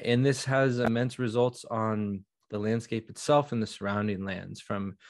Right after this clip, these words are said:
springs being recharged to having water supplies year round, to having animals that never would have been in that place. It really transforms. So, you know, a lot of different projects all over the place, but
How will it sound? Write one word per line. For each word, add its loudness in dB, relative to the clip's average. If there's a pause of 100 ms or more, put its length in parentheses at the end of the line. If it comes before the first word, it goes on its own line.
(140)
springs 2
being 2
recharged 2
to -2
having 0
water 2
supplies -4
year -6
round, 0
to -8
having -4 (320)
animals 2
that -4
never 0
would 0
have -8
been 2
in 0
that -6
place. -4 (440)
It 0
really 4
transforms. -4
So, 0 (960)
you 4
know, 6
a -
lot 4
of 0
different -4
projects -6
all 0
over -2
the -6
place, -6
but -4